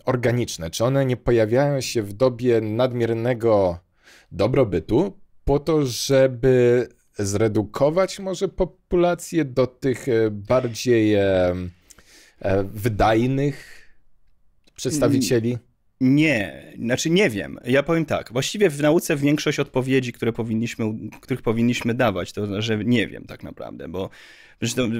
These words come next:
Speaker 2: ogromna większość tego, o czym myśmy rozmawiali, to tak naprawdę są naukowe spekulacje też, czy hipotezy.
Speaker 1: Uwielbiamy naukowe spekulacje.
Speaker 2: Natomiast, y, y, natomiast jaki jest, y, jaki, y,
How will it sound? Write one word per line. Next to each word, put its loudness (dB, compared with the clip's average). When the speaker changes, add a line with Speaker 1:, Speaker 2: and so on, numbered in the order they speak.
Speaker 2:
ogromna 2
większość -2
tego, 0
o 2
czym -2
myśmy 0
rozmawiali, 2
to -8
tak -6
naprawdę -4
są -4
naukowe -4
spekulacje -4
też, -14
czy -12
hipotezy. 0
Speaker 1:
Uwielbiamy 2
naukowe -6
spekulacje. 0
Speaker 2:
Natomiast, 0
y, 4
y, 2
natomiast 0
jaki 0
jest, -4
y, 0
jaki, 0
y, 2